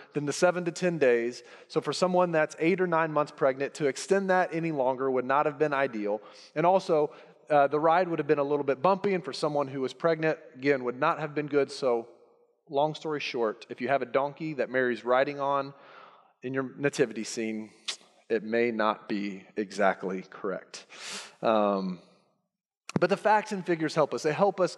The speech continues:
gain the context, help us understand what was taking place, what was going on. But again, I don't want to focus on the facts and figures. They're helpful, but what I want to focus on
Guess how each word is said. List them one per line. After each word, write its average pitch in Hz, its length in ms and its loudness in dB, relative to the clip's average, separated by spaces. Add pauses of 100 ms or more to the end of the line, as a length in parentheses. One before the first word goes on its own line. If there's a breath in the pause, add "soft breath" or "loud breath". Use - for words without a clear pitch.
(300 loud breath)
gain 180 300 4
the 165 80 2
context, 156 600 0
help 190 220 2
us 175 180 0
understand 147 1040 -2 (1040 soft breath)
what 151 540 2 (480)
was 139 260 -2
taking 127 360 -2
place, - 580 -6 (100)
what 151 380 0
was 135 160 -10
going 117 320 -6
on. 110 220 -4
But 160 120 2
again, 170 320 2
I 151 100 2
don't 202 160 2
want 196 140 2
to - 60 -4
focus 196 380 2
on 165 100 2
the 151 80 -2
facts 160 380 2
and 143 100 -12
figures. 123 380 -2
They're 156 160 4
helpful, 170 400 0
but 143 80 2
what 175 160 4
I 185 80 6
want 175 180 2
to 151 80 -4
focus 202 400 2
on 123 320 0